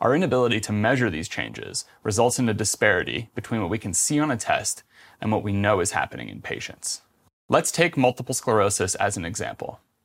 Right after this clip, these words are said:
In M S, which is an autoimmune disease, the immune system attacks two specific tissues, the brain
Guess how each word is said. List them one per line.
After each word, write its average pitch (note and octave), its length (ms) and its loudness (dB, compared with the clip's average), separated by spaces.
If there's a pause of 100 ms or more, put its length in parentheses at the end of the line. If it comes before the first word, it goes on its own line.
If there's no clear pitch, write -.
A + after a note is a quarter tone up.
(520)
In A#2 100 -2
M D#3+ 240 2
S, E2+ 420 -2 (200)
which - 160 -2
is A2 80 0
an A2 80 0
autoimmune A#2+ 500 2
disease, - 520 -8 (460)
the C3 80 2
immune C3+ 240 4
system C#3+ 340 -2
attacks - 360 -2
two E3 380 -2
specific - 560 -2
tissues, - 500 -12 (180)
the - 80 -2
brain A2 520 2